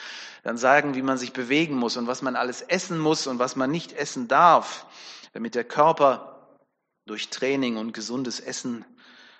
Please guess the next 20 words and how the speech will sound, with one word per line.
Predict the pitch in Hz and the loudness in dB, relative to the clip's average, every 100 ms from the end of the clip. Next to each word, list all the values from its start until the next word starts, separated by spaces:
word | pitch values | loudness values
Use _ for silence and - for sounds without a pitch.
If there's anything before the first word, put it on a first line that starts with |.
| _ | _
aufgemotzt | - 127 - 123 120 120 - - | -2 -2 -2 0 0 -2 -6 -4
wird, | 120 113 - 95 | 0 0 -2 -10
erhalten | 110 113 120 120 110 | -8 -4 -6 -6 -8
werden | 101 107 | -8 -8
kann, | 107 101 107 | -10 -8 -8
möglichst | 120 - 110 - | -8 -10 -14 -10
lang | 113 107 107 | -8 -8 -8
genug. | 104 98 - - | -10 -12 -14 -6
Teure | - 170 165 151 | 2 2 4 2
Präparate | - 143 139 139 127 139 151 147 107 | 0 -6 -2 -2 0 2 0 0 -2
sollen | 120 127 | 0 0
unser | 123 120 120 | 0 -2 -4
Leben | 139 156 120 | -4 -6 -8
verlängern. | - 107 101 110 104 95 - - - - | -8 -8 -6 -8 -8 -12 -16 -18 -18 -14
Flüssiges | - 214 226 175 151 - | -4 -2 -2 -4 -6 -6
Plastik | - 185 202 - - 131 - | -2 2 2 0 -6 -8 0
soll | 131 135 | 2 2
unsere | 143 131 | 0 -4
Falten | - 160 160 160 123 107 | 0 2 2 0 -6 -10
glätten. | 110 107 - 113 | -8 -8 -10 -14